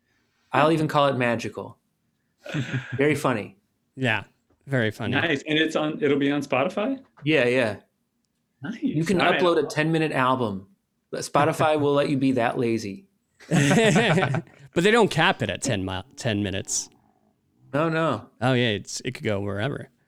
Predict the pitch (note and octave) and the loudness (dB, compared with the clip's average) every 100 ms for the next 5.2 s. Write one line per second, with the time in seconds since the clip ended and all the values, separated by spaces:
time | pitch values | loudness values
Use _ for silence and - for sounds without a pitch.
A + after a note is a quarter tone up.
0 | _ _ C3 E3+ G2 - A#2 D3+ F#3+ - | _ _ -4 -4 -4 -10 -4 0 2 2
1 | F#3 E3 E3 E3 C#3+ C#3 D3 A2+ A2 E2+ | 2 2 2 0 -2 0 0 2 0 -2
2 | - - _ - C3 B2+ B2 A#2+ G#2 C3 | -12 -20 _ -2 2 4 2 2 2 0
3 | A#3 C4+ D3 - F3+ - - _ D#3 D3+ | 2 2 2 2 0 -2 -6 _ -2 0
4 | - C#3 B2+ C3+ B2+ A#2 C3 A#2+ D#3 D3+ | 2 2 2 2 2 0 0 0 2 0
5 | - - | -2 -10